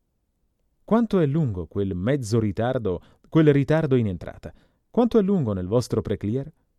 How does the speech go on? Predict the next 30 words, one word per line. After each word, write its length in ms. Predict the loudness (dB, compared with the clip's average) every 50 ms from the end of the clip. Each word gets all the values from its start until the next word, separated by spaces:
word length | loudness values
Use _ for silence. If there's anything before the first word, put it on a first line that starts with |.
| _ _ _ _ _ _ _ _
È 120 | -2 0 2
lungo 320 | 2 2 4 4 4 4
quanto 280 | 4 2 2 2 2 2
la 120 | 2 2
quantità 420 | 2 0 0 0 0 0 0 0
di 140 | 0 0 0
tempo 420 | 0 0 0 0 -2 -6 -10 -12 -6
che 140 | -4 -4
lui 180 | -2 -2 -4 -6
ci 120 | -4 -4
metterà 360 | -4 -4 -4 -4 -4 -4 -4 -6
a 60 | -6
studiare. 540 | -6 -6 -6 -4 -4 -6 -8 -10 -16 -20 -20 _ _ _ _ _ _
Ecco 260 | -12 -12 -12 -10 -12 -14
quanto 280 | -14 -16 -14 -12 -12 -10
è 20 |
lungo. 380 | -10 -10 -12 -14 -14 -16 -18 _ _ _ _ _ _ _ _ _ _ _ _ _ _ _ _ _ _ _ _ _ _ _ _ _ _
Perciò 360 | 0 2 4 4 6 6 4
sarebbe 320 | 4 4 2 2 2 2 2
nel 140 | 2 4 4
vostro 320 | 2 0 0 0 0 0
interesse 560 | 0 0 0 0 0 0 0 0 -2 -2 -2
ridurre 560 | -2 0 0 0 0 0 0 0 0 -2 -2
questo 300 | -2 -2 -4 -2 -2 -2
ritardo 600 | -4 -4 -4 -4 -4 -4 -4 -6 -6 -8 -10 -10 -6
man 200 | -4 -4 -4 -2
mano 200 | -2 -4 -4 -4
che 100 | -4 -4
lo 100 | -4 -4
addestrate, 640 | -4 -6 -6 -6 -6 -6 -8 -8 -8 -14 -20 -20